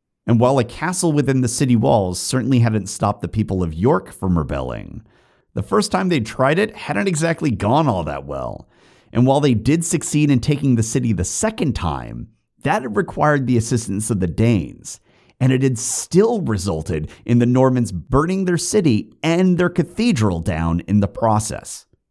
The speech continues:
So even if the people of Exeter had rebel sympathies, you can totally understand why they might have wanted to play it safe and not rock the boat, especially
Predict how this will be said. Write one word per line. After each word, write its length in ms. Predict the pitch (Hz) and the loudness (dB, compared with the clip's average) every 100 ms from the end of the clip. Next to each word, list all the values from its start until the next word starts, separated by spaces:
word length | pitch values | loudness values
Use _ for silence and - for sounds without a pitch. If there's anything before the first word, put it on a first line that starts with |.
| _ _ _ - | _ _ _ -8
So 360 | - 175 160 - _ - | 0 2 0 -8 _ -10
even 360 | 185 240 269 | -4 -2 -2
if 160 | 240 - | -4 -4
the 100 | 170 | -2
people 320 | 175 - 160 | -2 0 0
of 100 | 131 | 2
Exeter 440 | 127 127 127 117 113 | 2 0 0 0 0
had 400 | - 107 104 90 | -2 -4 -2 -2
rebel 280 | 101 113 | -2 0
sympathies, 880 | 107 - 101 131 - 165 82 69 - - - _ - | -2 -2 -2 -2 -2 -2 -2 -6 -14 -20 -20 _ -2
you 120 | 160 | 0
can 200 | 160 175 | 2 0
totally 560 | - - 175 185 196 180 | 0 -2 -2 -2 2 2
understand 800 | 165 147 - - 175 120 101 - | 2 0 -2 0 2 2 0 -2
why 220 | 110 151 | -2 -2
they 160 | 175 180 | 2 2
might 260 | 151 147 | 2 2
have 140 | 147 123 | 0 0
wanted 240 | 135 135 | 0 2
to 80 | 127 | 0
play 240 | - 131 | 0 0
it 120 | 117 - | 0 -2
safe 540 | - 220 143 85 - - | -2 0 0 -2 -8 0
and 200 | 120 110 | 4 4
not 220 | 110 - | 2 -2
rock 240 | 95 90 | -4 -4
the 80 | 95 | -4
boat, 420 | 85 98 62 - _ _ _ _ _ _ | -2 -2 -4 -14 _ _ _ _ _ _
especially 1000 | - 101 - - - 165 196 123 85 67 | -4 -2 -2 -6 -2 -2 -2 -4 -4 -6